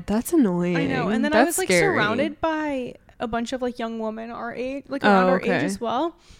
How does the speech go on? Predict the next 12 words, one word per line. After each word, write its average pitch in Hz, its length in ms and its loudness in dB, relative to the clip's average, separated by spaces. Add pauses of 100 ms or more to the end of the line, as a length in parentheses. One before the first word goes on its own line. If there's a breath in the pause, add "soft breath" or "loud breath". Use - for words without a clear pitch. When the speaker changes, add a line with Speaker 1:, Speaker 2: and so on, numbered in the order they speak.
(140 soft breath)
Speaker 2:
I - 40 -2
was 311 100 -2
hoping 320 320 -6
somebody 262 320 -6
was 247 140 -4
gonna 247 180 -8
chime 220 300 -12
in 214 140 -10
and, 208 100 -10
like, 208 220 -12
save - 380 -14
me. 233 300 -10